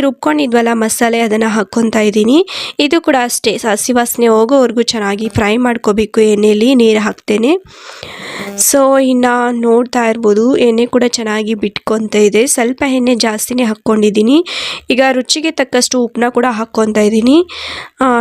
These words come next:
ನೋಡ್ತಾ ಇರ್ಬೋದು, ಎರಡು ಟೇಬಲ್ ಸ್ಪೂನಷ್ಟು ಉಪ್ಪು ಹಾಕಿದ್ದೀನಿ. ಇನ್ನು ಸಾಕಾಗಿಲ್ಲ ಅಂದರೆ ಲಾಸ್ಟಲ್ಲಿ ನೋಡಿಕೊಂಡು ಹಾಕ್ಕೋಬೋದು. ಈಗ ಕೋಸನ್ನ ಕಟ್ ಮಾಡ್ಕೊಂಡಿದ್ವಲ್ಲ, ಅದು ಚೆನ್ನಾಗಿ ತೊಳಿಬೇಕು, ಏಕೆಂದರೆ ಅದಕ್ಕೆ ಜಾಸ್ತಿನೇ ಔಷಧಿ ಹೊಡೆದಿರ್ತಾರೆ.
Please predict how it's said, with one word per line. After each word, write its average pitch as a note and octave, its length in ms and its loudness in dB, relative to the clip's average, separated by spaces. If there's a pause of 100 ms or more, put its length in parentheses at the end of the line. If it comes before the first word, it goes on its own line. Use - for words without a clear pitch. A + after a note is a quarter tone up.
(120)
ನೋಡ್ತಾ A3+ 360 0
ಇರ್ಬೋದು, A3+ 240 0 (100)
ಎರಡು G#3+ 220 0
ಟೇಬಲ್ A#3 260 2
ಸ್ಪೂನಷ್ಟು A#3 440 -2 (100)
ಉಪ್ಪು A3+ 220 -4
ಹಾಕಿದ್ದೀನಿ. A3+ 440 -2 (120)
ಇನ್ನು C#4 240 4
ಸಾಕಾಗಿಲ್ಲ C4 580 0
ಅಂದರೆ C4 280 -2
ಲಾಸ್ಟಲ್ಲಿ B3 440 -2 (120)
ನೋಡಿಕೊಂಡು A3+ 480 0
ಹಾಕ್ಕೋಬೋದು. A3 540 0 (520)
ಈಗ A#3+ 80 -6 (540)
ಕೋಸನ್ನ D#4 440 2
ಕಟ್ B3 240 -4
ಮಾಡ್ಕೊಂಡಿದ್ವಲ್ಲ, A#3 720 -2 (200)
ಅದು A#3 200 -8
ಚೆನ್ನಾಗಿ A#3 360 -2 (120)
ತೊಳಿಬೇಕು, A#3 580 2 (100)
ಏಕೆಂದರೆ A#3+ 440 -2
ಅದಕ್ಕೆ A#3 280 -4 (140)
ಜಾಸ್ತಿನೇ C#4 540 -2 (100)
ಔಷಧಿ A#3 420 0
ಹೊಡೆದಿರ್ತಾರೆ. G#3+ 640 0